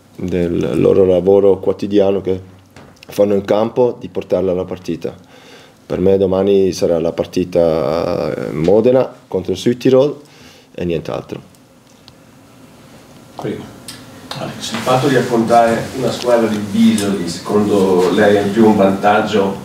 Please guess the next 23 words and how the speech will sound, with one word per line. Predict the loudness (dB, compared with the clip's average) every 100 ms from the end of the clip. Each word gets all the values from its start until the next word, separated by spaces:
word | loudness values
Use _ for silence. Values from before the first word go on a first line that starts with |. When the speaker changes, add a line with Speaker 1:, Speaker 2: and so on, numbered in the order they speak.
| -16 -18 -18 -18 -18 -18 -6
Speaker 3:
per | -4 -4 -2
voi, | 2 4 4 0 -2 -10 -18 -20 -18
per | -12
i | -8
giocatori | -8 -8 -4 2 2 0
che | -4
con-, | -4 -6 -6
che | -8
conoscono | -2 0 2 0 0
bene | 2 2
Bisoli, | 2 2 2 4
oppure | 2 2 4 4
per | 2 -2
Bisoli | -4 0 4 4 4
e | 2
Modena | 2 2 0 -2 -4
che | -8 -6
conosce | -2 0 0 -4 -6 -8 -10 -10 -12 -12 -12 -10 -8 -4 -2
bene | 0 0 -2
i | -4 -8 -12 -10
giocatori | -6 -4 -2 -2 -2
suoi? | -4 -6 -4 -2 -2 -4 -6 -6 -8 -16 -18 -20 -20 -20 -20 -20 -20 -20 -20 -10 -10 -8 -10 -8 -8 -10 -14 -14 -8 -8 -8 0
Speaker 1:
Hmm. | 0 0